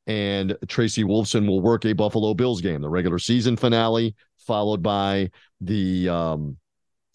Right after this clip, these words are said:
the playoff win by Buffalo over Miami, and now this game with Cincinnati. That will be C B S early, uh, or earlier,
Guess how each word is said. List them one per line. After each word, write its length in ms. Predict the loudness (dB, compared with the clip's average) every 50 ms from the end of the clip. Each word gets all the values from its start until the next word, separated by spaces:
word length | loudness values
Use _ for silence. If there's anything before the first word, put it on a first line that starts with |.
| _ _
the 180 | -4 -4 -4 -4
playoff 480 | -2 0 2 4 6 6 4 4 2 2
win 260 | 2 4 4 4 4
by 140 | 4 4 4
Buffalo 360 | 4 2 2 2 0 0 0
over 140 | 0 0 0
Miami, 400 | 0 0 0 0 0 0 0 -2
and 80 | 0 0
now 180 | -2 -2 0
this 180 | -2 -2 -2 -2
game 180 | -2 -2 -2
with 100 | -2 -2
Cincinnati. 360 | -4 -4 -4 -2 -2 -2 0 0
That 180 | 0 -2 -2
will 120 | -2 -2 -2
be 160 | -2 -2 -2
C 260 | -2 -2 -2 -2 0
B 240 | 0 0 2 2 2
S 300 | 2 2 0 -2 -6 -10 -6 -4
early, 720 | -2 0 2 2 0 0 0 0 0 0 -2 -2 -4 -6 _ _ _ _ _ _ _ -6
uh, 120 | -4 -4 -2
or 380 | 0 0 0 0 0 0 0
earlier, 640 | 0 0 0 0 0 0 -2 -2 -2 -2 -2 -4 -6